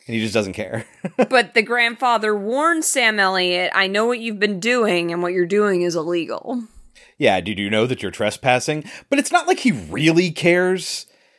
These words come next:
Speaker 1: He just, like, it's more like a, you're somewhere where you shouldn't be.
Speaker 2: <laughs>
Speaker 1: And even when it's like he knows he's a photographer for, like, a wildlife magazine or something like that,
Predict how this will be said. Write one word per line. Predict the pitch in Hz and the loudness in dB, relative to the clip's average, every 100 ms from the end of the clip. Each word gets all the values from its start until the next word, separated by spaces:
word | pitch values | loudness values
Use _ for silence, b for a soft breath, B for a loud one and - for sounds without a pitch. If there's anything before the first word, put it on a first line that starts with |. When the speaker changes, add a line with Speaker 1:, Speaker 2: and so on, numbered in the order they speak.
| b b | b b
Speaker 1:
He | 170 170 | 0 2
just, | 196 - | 2 4
like, | 180 151 | 4 4
it's | 175 170 | 0 -2
more | 175 165 | 0 2
like | 139 127 | 0 2
a, | 117 101 92 _ _ _ _ _ - | 2 2 0 _ _ _ _ _ -4
you're | 135 131 | -2 0
somewhere | 175 156 131 | 0 2 2
where | 123 | 2
you | 110 101 | -2 -2
shouldn't | - 113 101 82 | -2 -2 -4 -8
be. | 85 76 113 | -12 -10 -14
Speaker 2:
<laughs> | - | -8
Speaker 1:
And | 226 254 277 247 196 | -6 -4 -4 -2 -2
even | 226 240 254 | 0 0 0
when | 233 | 0
it's | 208 | 0
like | 214 165 | 0 -2
he | 190 | -2
knows | 160 151 156 156 135 107 | 0 2 2 2 0 -4
he's | - 131 117 | -4 -4 -4
a | 117 | -6
photographer | - - 117 117 120 113 113 95 | -8 -6 2 2 2 -2 0 -2
for, | 90 110 | -2 -4
like, | 98 98 90 | 0 0 0
a | |
wildlife | 95 98 107 113 113 107 - | 2 6 6 6 4 2 0
magazine | 113 113 113 117 117 | -4 -2 -4 -4 -4
or | 113 | -4
something | 107 117 123 | -6 -8 -6
like | 117 110 | -8 -2
that, | 123 123 120 | 0 0 -4